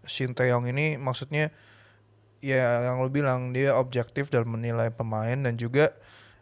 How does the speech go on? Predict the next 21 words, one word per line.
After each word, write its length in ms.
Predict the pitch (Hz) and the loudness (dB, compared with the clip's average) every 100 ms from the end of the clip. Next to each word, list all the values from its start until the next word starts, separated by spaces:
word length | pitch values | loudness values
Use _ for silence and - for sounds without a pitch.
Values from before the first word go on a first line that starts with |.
| _ _ - | _ _ -14
mungkin 400 | 147 147 151 180 | -4 -2 0 2
walaupun 560 | 156 135 127 139 135 131 | 6 6 6 2 0 0
di, 560 | 127 127 123 123 127 - - _ _ _ _ _ | 0 2 2 2 0 -4 -14 _ _ _ _ _
di 180 | - 147 131 | -14 -6 2
level 400 | 123 - 123 - | 2 2 -2 0
klub 320 | 131 120 - _ _ _ _ _ - | 0 0 -2 _ _ _ _ _ -12
se-, 240 | - - 156 | -10 -10 -8
sering 400 | - 123 120 120 | -2 0 0 0
di 400 | 120 120 120 120 - _ _ _ _ _ - | 0 2 0 -2 -10 _ _ _ _ _ -8
nyinyir 480 | 131 135 139 139 120 | -2 2 4 4 2
gitu 160 | 117 | -2
sama 640 | 117 117 110 110 110 107 107 - - | -2 -2 -2 0 0 0 -4 -8 -8
penonton, 640 | 117 110 107 113 135 160 175 - _ | -4 -2 -2 2 2 2 -4 -12 _
tapi 240 | 135 - | -2 0
dia 160 | 156 170 | 4 4
open 400 | 131 139 - 139 | 6 4 2 2
gitu 240 | 123 117 | 0 0
untuk 320 | 117 117 120 - | -2 0 -2 -2
nge-evaluate 880 | 131 123 120 120 123 117 117 113 117 - | -10 -2 2 2 4 4 4 2 0 -4
pemain 260 | 127 117 117 | -2 -2 -2
itu. 400 | 123 120 113 110 | -4 -4 -4 -6